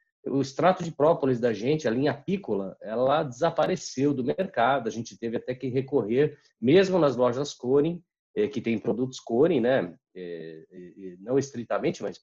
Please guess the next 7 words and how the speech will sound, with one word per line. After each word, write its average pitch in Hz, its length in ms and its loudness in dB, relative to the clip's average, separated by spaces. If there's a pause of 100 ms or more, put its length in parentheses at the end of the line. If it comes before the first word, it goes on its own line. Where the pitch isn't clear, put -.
(120)
prioritariamente, 120 800 0 (340)
a 131 60 2
gente 151 260 -2
teve 156 240 2
que 175 140 -6
cadastrar 180 640 6
outros, 185 340 2